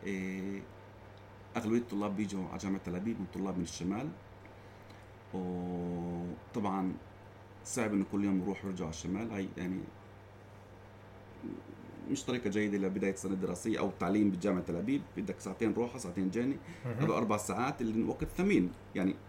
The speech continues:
Speaker 1: أول شيء أنت بتخسر وقت، ثاني شغلة أنت، إيه، إيه، بتوصل تعبان، فيش عندك إمكانية إنك تدرس أو تحضر أو لبكرة أو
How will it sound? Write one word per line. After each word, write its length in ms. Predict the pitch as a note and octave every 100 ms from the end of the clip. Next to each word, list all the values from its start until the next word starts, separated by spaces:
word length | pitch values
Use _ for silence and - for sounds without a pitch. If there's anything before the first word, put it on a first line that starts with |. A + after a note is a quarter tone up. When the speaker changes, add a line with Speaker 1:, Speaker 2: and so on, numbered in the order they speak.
| -
Speaker 1:
أول 140 | B2
شيء 120 | A#2+ - A#2+
أنت 120 | A#2+
بتخسر 380 | G2 - - F2+
وقت، 260 | D#2+ A2 - - - - - -
ثاني 200 | C3 B2+ - -
شغلة 260 | - A#2+ A#2+
أنت، 200 | A2+ A2
إيه، 160 | F#2+ D#2+ -
إيه، 480 | F#2+ E2+ - C#2+ D#2+ -
بتوصل 280 | A2+ F#2+ E2
تعبان، 380 | B1 D#2 G2 - - - - - - -
فيش 120 | G#2+
عندك 160 | A2 G2+
إمكانية 280 | F#2 G2+ G2
إنك 160 | F#2 -
تدرس 480 | A2 F#2+ G2 - -
أو 120 | F#2
تحضر 540 | - - G2+ G2 F#2+ -
أو 140 | D2 E2
لبكرة 460 | F2 G2+ A2 G#2
أو 140 | E2+